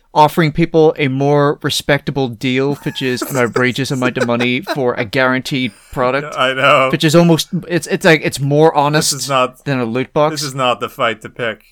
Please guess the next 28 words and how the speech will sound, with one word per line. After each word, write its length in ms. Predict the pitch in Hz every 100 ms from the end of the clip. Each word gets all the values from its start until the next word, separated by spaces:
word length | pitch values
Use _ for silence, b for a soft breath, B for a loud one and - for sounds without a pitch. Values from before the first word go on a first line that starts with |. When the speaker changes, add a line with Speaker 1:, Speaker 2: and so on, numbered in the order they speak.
| _
Speaker 2:
you 120 | 135
know, 240 | 113 107 110
like, 240 | 107 -
for 120 | 131
fuck's 260 | 120 123 -
sake, 240 | 123 110 _ -
if 400 | 127 123 131 123
you're 120 | 131
going 240 | 143 147 139
to, 320 | _ _ -
this 140 | 180
is, 200 | 180 165
this 180 | - 175
is 120 | 180 151
one 260 | 185 185
layer 280 | 180 151 139
too 240 | 139 180 147
far 300 | 151 135 127
down 520 | 127 127 123 117 107
on 100 | 110
the 60 | 110
list 280 | 113 110 123
of 120 | -
problems. 480 | 123 113 110 110 131
You're 200 | 127 135
all, 240 | 147 160
you're 140 | 147 151
debating 720 | 156 147 165 165 156 143